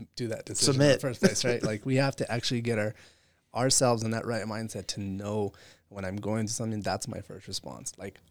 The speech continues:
Speaker 1: over and over and over. That's the, what I'm, that's what my first response is gonna be. And that's the hardest part for us, is getting there.
Speaker 2: Right.
Speaker 1: Right? 'Cause that's not our nat-, that's not gonna ever be our natural response. Um, so basically, to close everything up,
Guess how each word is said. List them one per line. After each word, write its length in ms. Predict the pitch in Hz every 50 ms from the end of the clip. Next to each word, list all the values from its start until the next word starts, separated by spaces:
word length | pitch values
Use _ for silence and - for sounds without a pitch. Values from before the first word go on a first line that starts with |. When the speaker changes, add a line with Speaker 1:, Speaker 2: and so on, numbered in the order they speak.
| _ _
Speaker 1:
over 300 | - 120 120 117 117 113
and 100 | 104 104
over 220 | 107 101 101 107 98
and 120 | 95 98
over. 200 | 98 101 98 -
That's 320 | - - 98 101 - -
the, 100 | - -
what 140 | 120 110 104
I'm, 160 | 104 107 104 -
that's 240 | - 123 127 - 156
what 60 | 151
my 100 | 139 127
first 240 | - - 113 104 -
response 400 | 110 - - - 110 110 - -
is 80 | 110
gonna 240 | 117 127 113 107 98
be. 320 | - 139 156 156 139 110
And 160 | 107 104 104 110
that's 220 | 107 120 - -
the 120 | - 127
hardest 380 | 127 127 127 117 120 120 - -
part 240 | 139 135 - - -
for 100 | 127 113
us, 200 | 107 101 - 110
is 80 | 104 - - - -
getting 360 | - 127 117 123 120 113 107
there. 360 | 98 110 110 117 104 - - - _ _ _ _ _ _ _
Speaker 2:
Right. 240 | 113 117 117 113 - - _ _ _ _
Speaker 1:
Right? 280 | - 107 107 107 104 - _ _
'Cause 160 | - - 113 101
that's 240 | 104 101 101 -
not 220 | - 107 104 104 98
our 80 | 98
nat-, 200 | 95 101 104 - -
that's 220 | 123 117 101 - 123
not 160 | 104 98 -
gonna 120 | 101 101
ever 200 | 104 104 101 95
be 100 | 98 95
our 60 | 95
natural 320 | 95 - 101 101 - - 98
response. 400 | - - 104 95 95 98 - - - - _ _ _ _ -
Um, 300 | 127 117 110 107 104 104 -
so 100 | - 143
basically, 380 | 127 143 147 139 - 151 151 143
to 40 | 120
close 240 | - 147 135 135
everything 300 | 139 127 127 117 120 120
up, 220 | 120 117 - -